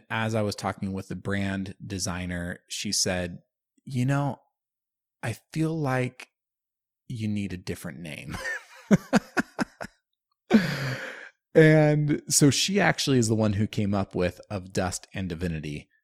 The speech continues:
I came up with about twenty names, and she thankfully rejected them all, but it gave her a sense of what I was going for. Um, so she came up with it.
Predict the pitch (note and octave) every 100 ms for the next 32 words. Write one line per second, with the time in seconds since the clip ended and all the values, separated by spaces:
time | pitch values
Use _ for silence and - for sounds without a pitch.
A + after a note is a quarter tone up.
0 | - - - A#2+ G#2 G2 G#2 F#2+ F2 -
1 | - A2+ A2 G#2+ G2 F#2+ F#2+ G2 - G#2+
2 | F#2 F2+ F2+ G2 - - G#2+ F#2+ F#2 F#2+
3 | - G#2+ G2 - G2 F2+ F2 E2 D#2+ -
4 | F2 F2+ E2+ E2+ F2+ - F2+ F2+ G#2 A#2+
5 | - G#2 F#2+ F#2 - F#2+ - F#2 F#2 -
6 | F2 F2+ E2 E2 - E2 E2 D#2+ F2 D#2+
7 | E2 _ _ _ _ _ _ _ _ _
8 | - - G#2 F#2+ F2 E2+ E2+ A2 - A#2+
9 | C3 A#2 D3+ D3+ -